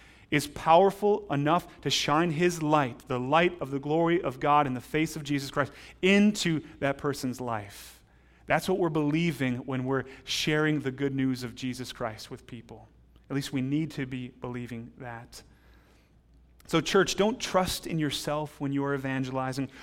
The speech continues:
Your words, your method, your outline. Trust in God, who alone can bring that person to himself through the gospel that you are sharing with them. And that's why it's so important that we don't mess with the gospel. You mess with the gospel, you're giving them something that cannot save them.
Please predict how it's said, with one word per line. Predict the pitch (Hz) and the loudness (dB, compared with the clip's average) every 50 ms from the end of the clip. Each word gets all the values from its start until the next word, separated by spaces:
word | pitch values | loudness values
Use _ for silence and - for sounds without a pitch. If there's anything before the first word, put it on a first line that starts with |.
| - - - - | -20 -18 -6 2
Your | 156 180 185 196 | 6 6 8 8
words, | 185 160 160 165 170 175 175 175 170 147 - 160 | 6 6 4 4 6 6 6 4 4 2 2 0
your | 170 170 | 0 2
method, | 170 156 151 156 165 165 - - 175 165 151 | 2 2 2 2 2 0 -2 0 0 0 0
your | 143 147 151 - - | 0 -2 -2 -2 0
outline. | 143 147 147 - - 147 147 151 151 147 147 - - - - - - | 2 2 2 2 2 0 2 2 2 0 -2 -4 -10 -20 -20 -18 -14
Trust | - - - 185 190 180 - - | -6 0 2 2 2 2 -2 -4
in | - 170 170 160 143 | -4 -2 -2 -2 0
God, | 156 160 160 170 175 170 | 0 0 2 2 2 2
who | 151 170 175 | 2 0 0
alone | 160 151 147 147 147 147 139 | 2 2 2 4 2 2 0
can | - 147 143 | -2 -4 -4
bring | 135 151 180 185 | -2 0 0 0
that | 185 185 185 | 0 -2 -2
person | - 175 156 139 - 147 143 135 | -4 -4 -4 -2 -2 -4 -4 -4
to | - - 185 190 | -6 -6 -4 -2
himself | 208 208 196 - - 156 147 143 - - - - | -2 -2 -2 -2 -2 -2 -2 -2 -4 -6 -14 -12
through | - 165 196 202 | -8 -6 -4 -2
the | 190 202 | -2 -4
gospel | 156 170 160 165 170 - - - - 139 135 - - - - - | -2 -2 -2 -2 -2 -4 -6 -8 -6 -8 -8 -8 -12 -12 -6 -4
that | 151 - | -4 -2
you | 160 170 160 | 0 0 0
are | 147 | 0
sharing | 135 - - - - 156 151 151 156 151 143 143 147 | -2 -4 -4 -4 -2 -2 0 0 0 0 -2 -4 -4
with | 151 139 131 - - | -4 -4 -4 -4 -6
them. | - 113 110 110 - - - - | -8 -8 -8 -8 -12 -14 -10 -6
And | - 165 | -4 -4
that's | 190 - | -4 -4
why | 196 196 | -4 -6
it's | 170 - | -4 -4
so | - - - 202 196 196 208 - | -4 -2 2 4 6 6 6 4
important | 220 180 - - 190 220 175 | 2 -2 0 0 0 0 0
that | 160 | 0
we | 165 175 | 2 2
don't | 190 214 226 156 | 2 2 0 0
mess | 156 185 196 - - | 0 0 -2 -2 -4
with | 208 185 | -6 -6
the | 175 | -4
gospel. | 180 165 175 214 - - - - - - 123 214 - - - - - | -2 0 0 0 0 -2 -4 -8 -8 -6 -6 -6 -6 -8 -10 -6 0
You | 175 180 | 4 6
mess | 190 220 240 - - | 8 6 6 6 4
with | 220 175 | 0 0
the | 175 | 2
gospel, | 156 175 196 202 - - 175 | 4 6 6 6 4 2 0
you're | 165 156 160 | 0 0 0
giving | 151 202 214 202 185 170 | 2 2 2 4 4 6
them | 160 160 156 151 - - - | 6 6 4 4 -2 -10 -2
something | - - 196 180 185 170 | 2 4 4 6 6 4
that | 160 - - | 4 2 2
cannot | - 190 190 185 180 - - | 4 4 6 6 4 2 2
save | - 185 190 214 226 165 | 2 4 6 6 4 4
them. | 139 127 110 98 - | 2 0 0 -2 -4